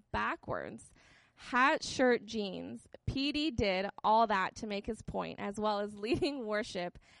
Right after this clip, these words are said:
and preaching. Marlene taught our Sunday school class.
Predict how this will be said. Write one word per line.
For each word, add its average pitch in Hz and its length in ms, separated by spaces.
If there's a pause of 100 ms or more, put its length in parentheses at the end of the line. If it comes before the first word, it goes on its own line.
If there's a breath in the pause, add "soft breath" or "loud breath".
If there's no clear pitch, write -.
and 214 200
preaching. 214 640 (560)
Marlene 240 500
taught 220 320 (400 soft breath)
our 214 120
Sunday 226 320
school 240 220
class. 214 340